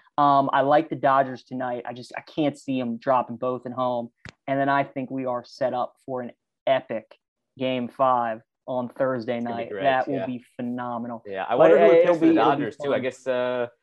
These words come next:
Speaker 2: I guess if they get to a Game Five, Urias probably goes, 'cause Scherzer would, would not be available.
Speaker 1: Yeah.
Speaker 2: Buehler is
Speaker 1: I, I
Speaker 2: starting
Speaker 1: think it'd be
Speaker 2: tonight
Speaker 1: Urias
Speaker 2: on
Speaker 1: and
Speaker 2: short
Speaker 1: Gausman,
Speaker 2: rest.
Speaker 1: probably.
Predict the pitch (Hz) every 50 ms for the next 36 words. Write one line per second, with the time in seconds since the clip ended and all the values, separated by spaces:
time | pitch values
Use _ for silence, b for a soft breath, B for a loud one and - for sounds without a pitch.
0 | _ _ _ _ _ _ - - 107 107 135 - - 139 - 131 123 131 123 -
1 | 127 127 117 127 127 117 - - 127 135 135 120 101 104 98 95 104 113 135 160
2 | 170 - _ - 160 160 165 180 175 180 190 208 220 240 - - _ _ _ _
3 | _ _ _ _ _ _ _ _ _ - 104 - - - 127 135 143 139 143 156
4 | 151 143 139 135 123 113 - _ _ - 113 117 117 117 117 113 - 113 110 110
5 | 107 - 107 101 101 98 98 95 - 131 131 131 127 127 120 117 110 120 127 139
6 | 143 143 135 127 120 131 139 135 123 120 117 117 110 - - - - - 110 -
7 | 151 156 160 - 101 - 143 131 135 131 139 147 131 107 107 101 90 - _ _
8 | _ - 123 127 127 123 123 123 123